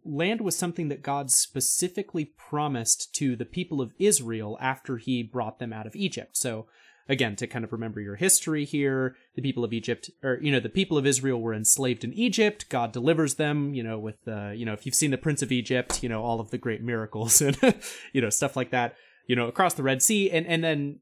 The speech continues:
you know, God makes this covenant with the people of Israel. And one of the things that he promises to them is he says, like, "Hey, you know, I'll be your God, you'll be my people, and I'm gonna give you a bunch of land in what is now, like, modern day Palestine,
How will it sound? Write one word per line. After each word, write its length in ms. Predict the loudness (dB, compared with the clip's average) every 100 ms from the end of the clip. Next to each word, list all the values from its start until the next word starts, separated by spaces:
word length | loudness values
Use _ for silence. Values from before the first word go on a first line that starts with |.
| -8
you 120 | -4
know, 240 | -2 -4 -6 -4
God 340 | 0 0 0
makes 260 | -2 0 0
this 180 | 0 4
covenant 340 | 4 4 0
with 140 | -2
the 40 | -4
people 240 | -4 -2
of 120 | 0
Israel. 280 | 0 -2 -4
And 260 | -2 -4 0
one 200 | 2 2
of 100 | 2
the 80 | 0
things 380 | 2 0 2 -2
that 160 | -6
he 240 | -6 -8 -8 -6
promises 680 | 0 2 4 2 2 0 0
to 100 | -4
them 260 | -6 -8
is 80 | -6
he 100 | -2
says, 280 | 0 0 -2
like, 220 | -2 -8 _ _ 4
"Hey, 200 | 6 6
you 140 | 4
know, 100 | 2
I'll 180 | 4 4
be 100 | 4
your 120 | 2
God, 280 | 2 2 2
you'll 100 | 0
be 120 | 0
my 120 | -2
people, 480 | -2 -2 2 2 2 -6 _ _
and 640 | 0 4 6 6 4 2 -4 _ _ 4
I'm 180 | 4 6
gonna 200 | 4 4
give 220 | 4 4
you 160 | 4
a 60 | 4
bunch 300 | 2 0 -2
of 120 | -2
land 640 | 0 2 2 2 0 -4 -6 -4
in 520 | -2 0 -2 -4 -6 _
what 260 | -4 -2 -2
is 180 | -4 -2
now, 260 | -2 -2
like, 320 | -4 -6 -4
modern 300 | 0 0 0
day 140 | -6 -6
Palestine, 840 | -2 2 2 2 0 -4 -6 -8